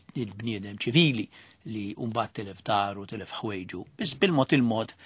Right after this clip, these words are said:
l-invażjoni Amerikana bdiet tersa l-isfel, eh, marret fis-sud, neħiet il-gvern ta' Vichy, kif kienu jgħidulu, eh, daret, bdew jillandjaw in-naħa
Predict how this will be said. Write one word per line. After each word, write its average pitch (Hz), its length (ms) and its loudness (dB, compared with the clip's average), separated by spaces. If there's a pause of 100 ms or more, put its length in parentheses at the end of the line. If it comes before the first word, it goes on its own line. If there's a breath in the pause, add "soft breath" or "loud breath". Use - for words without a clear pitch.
(300 loud breath)
l-invażjoni 120 800 2
Amerikana 110 720 -2
bdiet 120 340 -4
tersa - 440 -4
l-isfel, 147 480 0 (340 loud breath)
eh, 107 300 -6
marret - 360 -4
fis-sud, 131 880 2
neħiet - 320 -6
il-gvern 113 500 -2 (280 soft breath)
ta' 117 120 0
Vichy, 135 420 4
kif - 220 -6
kienu 110 180 -6
jgħidulu, 131 640 2 (420 loud breath)
eh, 113 500 -2
daret, 117 600 4
bdew 117 300 -2
jillandjaw 117 720 6
in-naħa 113 320 -2